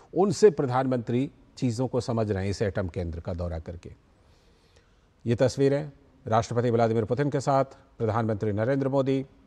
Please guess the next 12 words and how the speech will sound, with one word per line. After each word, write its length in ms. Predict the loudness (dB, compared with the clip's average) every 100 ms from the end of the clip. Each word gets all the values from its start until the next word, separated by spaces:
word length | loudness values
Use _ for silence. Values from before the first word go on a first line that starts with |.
| _ _ _ _ _ _ _ _ _ _ _ _
वहाँ 160 | -2 -2
पर 120 | 0
पहुँचे 360 | -2 -2 -2 -2
हैं 200 | -2 -6 -14 _ _ _ _ _ _ _ _ _ _ _ _ _ _ _ _ _ _ _ _ _ -20 -20 -18 0
और 120 | 2
इस 140 | 4 2
एटम 300 | 2 2 0
केंद्र 360 | 0 0 0
की 380 | -2 0 0 -4 -12 -12
जो 180 | -6 -4
विशेषताएं 720 | -4 -6 -8 -4 -2 0 0
हैं, 320 | -2 -4 -6